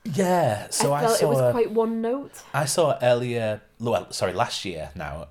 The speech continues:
Speaker 1: in In the Heights. She's one of the female leads in there. And I actually, on my way back from the cinema, I went and put on my review of In the Heights to see
Speaker 2: Mm-hmm.
Speaker 1: what I thought of her in there. And I think it was,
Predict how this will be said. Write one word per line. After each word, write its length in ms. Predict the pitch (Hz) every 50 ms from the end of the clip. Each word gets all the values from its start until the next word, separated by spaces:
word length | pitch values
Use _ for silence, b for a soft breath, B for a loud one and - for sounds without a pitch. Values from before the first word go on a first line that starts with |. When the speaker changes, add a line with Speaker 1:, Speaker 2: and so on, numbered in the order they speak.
| - -
Speaker 1:
in 320 | 107 104 101 101 98 95
In 180 | 95 - 113 110
the 60 | 110
Heights. 520 | - - 127 127 165 185 - - - - -
She's 180 | - 117 110 -
one 120 | 139 127 123
of 100 | 110 -
the 120 | 127 123
female 380 | 120 - - 135 131 135 131 131
leads 220 | 131 131 131 -
in 160 | 147 139 139
there. 300 | 143 139 151 170 185 - -
And 100 | 127 123
I 100 | 123 135
actually, 300 | 135 - - 139 127 110 - -
on 140 | 120 120 117
my 80 | 117 117
way 260 | 113 110 110 110 - -
back 180 | - 90 - -
from 120 | - 110
the 60 | 101
cinema, 220 | 98 - 120 110 101
I 60 | 90
went 160 | 90 98 - -
and 140 | 101 95
put 160 | - - - 95
on 320 | 98 98 95 95 90 - -
my 260 | - 98 92 92 98
review 440 | 95 92 90 95 - - 185 202 165
of 100 | 131 -
In 120 | 117 98 90
the 60 | 90
Heights 300 | - 87 80 107 95 -
to 80 | 202 -
see 100 | - 190
Speaker 2:
Mm-hmm. 80 | 107
Speaker 1:
what 140 | 98 - -
I 60 | -
thought 200 | - - 107 92 -
of 60 | -
her 60 | 90 87
in 80 | 87
there. 320 | 92 98 98 92 78 78 - B B B B B B B B B B B
And 120 | - 113 117
I 20 |
think 360 | 110 - 160 151 - - _ _ _ -
it 160 | 127 127 107
was, 280 | 123 110 107 - -